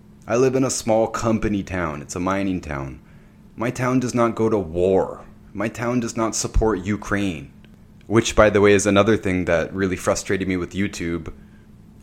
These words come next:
All of us creators got an email specifically telling us that we're not allowed to criticize the war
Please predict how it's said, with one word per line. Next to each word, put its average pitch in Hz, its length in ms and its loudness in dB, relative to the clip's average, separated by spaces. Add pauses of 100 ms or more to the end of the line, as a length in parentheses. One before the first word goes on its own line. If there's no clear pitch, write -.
(100)
All 104 180 4
of 98 60 4
us 101 180 2
creators 95 500 0
got 90 200 2
an 87 180 -6
email 95 360 2
specifically - 840 -2
telling 98 320 2
us 87 180 -4
that 82 120 -6
we're 87 100 -2
not 87 200 2
allowed 85 300 2
to - 60 -8
criticize 90 640 -2
the 92 100 -8
war 82 540 0